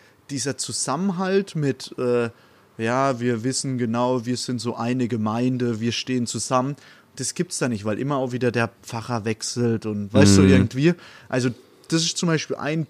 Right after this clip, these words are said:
Speaker 1: Ding, wo ich einfach sag, so, es gibt gar nicht mehr so diesen Zusammenhalt, wie er, glaub ich, früher in der Kirche war.
Speaker 2: Mhm. Ja, das stimmt. Also im Grunde genommen kann man,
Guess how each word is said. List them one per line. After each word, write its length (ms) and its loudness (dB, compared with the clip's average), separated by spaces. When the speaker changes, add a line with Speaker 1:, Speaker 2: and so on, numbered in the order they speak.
Speaker 1:
Ding, 240 4
wo 100 4
ich 140 2
einfach 200 -2
sag, 240 -4
so, 140 -4
es 180 -8
gibt 240 -6
gar 160 0
nicht 180 -2
mehr 140 -2
so 140 -4
diesen 340 -4
Zusammenhalt, 880 0
wie 160 -2
er, 100 0
glaub 320 -2
ich, 80 -8
früher 400 2
in 100 0
der 120 2
Kirche 500 2
war. 260 2
Speaker 2:
Mhm. 440 0
Ja, 140 6
das 100 2
stimmt. 280 2
Also 140 10
im 120 10
Grunde 300 8
genommen 100 4
kann 160 -2
man, 280 2